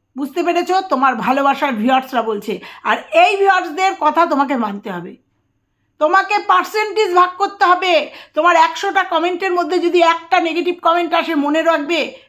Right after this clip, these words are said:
সে তো, সে তোমার ভালো চায় না, সে তোমার মিত্র নয়, সে তোমার শত্রু। আর সেই জন্যই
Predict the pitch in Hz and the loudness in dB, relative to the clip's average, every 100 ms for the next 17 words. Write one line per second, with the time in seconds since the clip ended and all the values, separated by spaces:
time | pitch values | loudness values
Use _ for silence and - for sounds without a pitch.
0 | _ 269 254 262 - 277 294 285 269 202 | _ -10 -10 -10 -6 -4 0 0 0 0
1 | 214 254 254 240 254 247 214 - - - | -2 -2 0 2 2 0 -2 -8 -20 -8
2 | 294 294 302 311 311 302 - 349 311 277 | -4 -2 2 2 2 0 -4 0 2 4
3 | 330 320 - 262 269 277 - 262 254 254 | 4 2 -2 -4 0 -2 -2 -6 -6 -8
4 | 226 196 - - 214 - 277 320 262 285 | -8 -10 -16 -8 -8 -2 0 0 0 0
5 | 302 302 208 | 0 0 -2